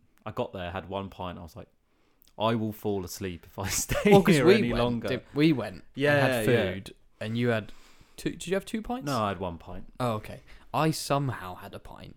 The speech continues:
Speaker 2: I don't know, 'cause I was like, "Ned, I can't do it." And then I got one for some reason. I did drink it all, so
Speaker 1: Hmm.
Speaker 2: it must have been a good decision, I guess. And then, yeah, you had the pint, and then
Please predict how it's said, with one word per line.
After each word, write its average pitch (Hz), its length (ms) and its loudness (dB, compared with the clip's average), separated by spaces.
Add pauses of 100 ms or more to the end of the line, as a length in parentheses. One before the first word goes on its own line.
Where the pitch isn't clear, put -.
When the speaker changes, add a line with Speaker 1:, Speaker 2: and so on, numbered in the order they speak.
Speaker 2:
I 101 80 -14
don't 117 240 -8
know, 98 220 -12 (100)
'cause 120 120 -8
I 117 100 0
was 110 100 -4
like, 101 160 -14
"Ned, 95 220 -16
I - 40 -18
can't - 340 -20
do - 80 -18
it." - 200 -18 (200)
And 113 120 -14
then 113 60 -14
I 113 140 -16 (200)
got - 260 -12
one - 240 -16 (200)
for - 100 -20
some - 260 -16
reason. - 420 -20 (680)
I - 60 -20
did 247 100 -8
drink 185 240 -6
it - 120 -16
all, - 120 -16 (200)
so 170 100 -14
Speaker 1:
Hmm. 95 300 -12
Speaker 2:
it 165 40 -14
must 165 200 -12
have 135 120 -8
been 107 160 -10
a 104 80 -12 (160)
good - 160 -16
decision, 113 480 -16
I 113 60 -14
guess. 120 260 -16 (440)
And 110 140 -6
then, 117 580 0 (720)
yeah, 107 180 -6
you 104 200 -6
had 101 120 -8
the 104 60 -14
pint, 107 240 -14
and 104 100 -10
then 98 260 -10